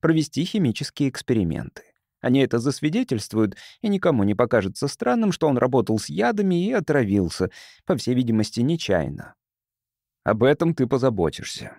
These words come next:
Полиция должна немедленно связаться с моими помощниками, ты знаешь, где их разыскать. И чтобы никаких разговоров об убийстве или самоубийстве.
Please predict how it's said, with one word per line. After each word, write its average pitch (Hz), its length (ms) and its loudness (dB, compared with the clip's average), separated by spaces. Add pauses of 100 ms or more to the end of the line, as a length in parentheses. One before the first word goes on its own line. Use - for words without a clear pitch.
(160)
Полиция 117 420 4
должна 113 320 2
немедленно 127 640 2
связаться 120 540 0
с - 100 -8
моими 110 220 2
помощниками, 101 680 0
ты - 160 -2
знаешь, 95 320 0
где 85 180 0
их 87 120 -2
разыскать. - 680 -4
И 113 100 2
чтобы 123 300 2
никаких 139 600 2
разговоров 123 600 2
об 120 140 4
убийстве 131 520 2
или 160 100 2
самоубийстве. 127 880 -2